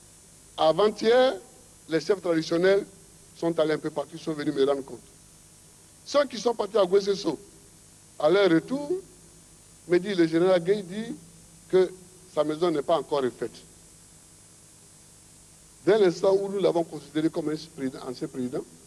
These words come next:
s'il veut venir, nous allons faire sa maison. Mais les devis ne nous sont pas vite arrivés. Alors, il a dit, je ne peux pas venir, ne sachant pas où dormir. J'ai dit, mais on met à ta disposition, donc, mardi, un avion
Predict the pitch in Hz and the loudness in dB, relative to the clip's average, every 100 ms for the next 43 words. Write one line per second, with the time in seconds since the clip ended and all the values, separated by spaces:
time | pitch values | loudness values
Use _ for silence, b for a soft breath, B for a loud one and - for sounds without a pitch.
0 | - - - - - 196 170 151 160 170 | -20 -20 -20 -20 -10 0 0 2 0 2
1 | 151 151 160 151 117 113 - - - - | 2 0 -4 -6 -10 -14 -16 -20 -20 -20
2 | - - - - - - - - - - | -20 -20 -20 -20 -20 -20 -4 -4 -4 -16
3 | - - - - - - - 156 147 156 | -20 -20 -20 -20 -20 -20 -2 0 0 -2
4 | 190 160 180 - 170 160 165 - 220 123 | 0 0 0 -2 -4 -4 -4 -10 -10 -8
5 | 120 - - - - - - - - - | -8 -10 -18 -20 -20 -20 -20 -20 -20 -20
6 | - - - 104 117 120 202 330 - - | -20 -20 -14 -6 -6 -4 -4 -6 -8 -20
7 | - - 131 131 202 190 170 151 202 220 | -20 -4 -2 -2 -2 -2 0 -2 -2 -4
8 | 156 131 147 151 180 180 151 135 135 - | -6 -6 -10 -6 -4 -2 -2 -2 -6 -12
9 | - - - - - - - 202 277 247 | -18 -20 -20 -20 -20 -20 -4 -2 0 0
10 | 208 208 220 269 208 190 190 185 202 202 | 4 4 2 0 0 0 -4 -4 -2 -2
11 | 190 240 226 202 202 233 - 254 170 160 | -2 -2 0 2 0 0 -4 -2 -2 -2
12 | 202 403 - - - - - - 233 214 | -6 -8 -12 -20 -20 -20 -12 -2 0 2
13 | 175 151 180 | -2 0 0